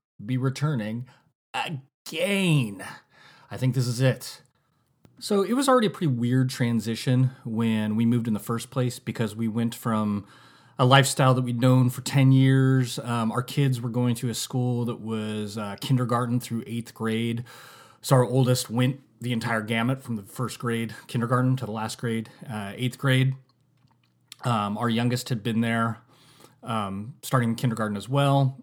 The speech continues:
a, a school that I was used to every day taking the kids to, dropping them off,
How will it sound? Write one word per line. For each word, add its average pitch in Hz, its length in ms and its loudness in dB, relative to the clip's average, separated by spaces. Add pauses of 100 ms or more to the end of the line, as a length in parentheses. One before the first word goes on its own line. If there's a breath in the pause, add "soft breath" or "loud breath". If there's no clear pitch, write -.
(160)
a, 107 640 -14
a 113 80 -8
school 143 360 2
that 117 100 2
I 117 40 0
was 113 180 -2
used 120 220 -4
to 117 140 -6
every 123 340 -2
day 123 320 0
taking 120 580 -2
the 113 60 -4
kids 113 260 -4
to, 120 240 -4
dropping 113 360 -4
them 110 140 -2
off, 113 400 -2